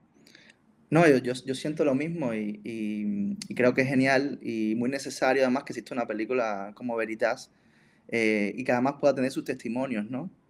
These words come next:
A tiempo para dejar ese registro y todo lo demás, incluso que, que está registrado, que no está en la película, ¿no? Por eso me, me parece genial también esto de hacer un, un corto con este material, es de, de seguir volviendo sobre,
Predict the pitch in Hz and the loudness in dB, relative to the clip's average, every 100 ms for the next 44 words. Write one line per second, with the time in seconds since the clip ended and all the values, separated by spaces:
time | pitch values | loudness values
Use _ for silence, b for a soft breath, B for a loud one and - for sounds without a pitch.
0 | _ _ - 113 127 139 131 123 117 110 | _ _ -6 2 4 4 2 0 0 0
1 | 120 131 143 123 120 151 - 123 123 131 | 0 -2 -4 -4 -2 -6 -4 -6 2 2
2 | 139 127 143 135 147 147 123 107 117 - | 2 0 -2 -4 -8 -4 -2 -4 -6 -8
3 | 117 135 131 143 139 131 120 123 - 131 | -8 -8 -4 2 2 2 -6 -10 -6 -4
4 | 123 123 139 127 113 147 b b b b | -4 -4 -6 -10 -10 -12 b b b b
5 | b - 117 120 156 143 127 120 120 117 | b -2 0 2 0 0 0 0 2 2
6 | 123 143 143 131 131 147 135 135 131 151 | 0 -4 -4 -4 -2 -4 -2 -4 0 0
7 | - 135 131 131 - 127 147 143 - 131 | 0 -4 -6 -8 -16 -4 2 2 4 -2
8 | 117 123 151 131 117 127 131 131 131 139 | -2 -6 -6 -4 -2 2 2 0 -2 -6
9 | 123 113 - b b b b 127 120 123 | -4 -6 -8 b b b b -4 -4 0
10 | 127 147 143 143 147 147 127 120 110 107 | 0 0 -2 -6 -6 -2 0 0 -2 -6
11 | 110 | -8